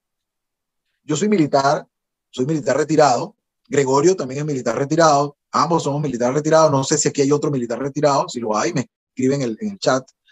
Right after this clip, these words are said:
¿verdad? Y nosotros como militares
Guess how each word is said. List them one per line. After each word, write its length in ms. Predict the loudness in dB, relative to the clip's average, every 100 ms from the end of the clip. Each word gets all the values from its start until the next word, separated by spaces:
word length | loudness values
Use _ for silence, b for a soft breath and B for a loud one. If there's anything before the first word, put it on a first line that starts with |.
| b b b
¿verdad? 340 | -2 0 0 -6 _ _ _ _ _ _ _ _ _
Y 100 | 2
nosotros 440 | 4 4 4 2 2
como 200 | 2 2
militares 760 | 2 2 0 0 0 -4 -12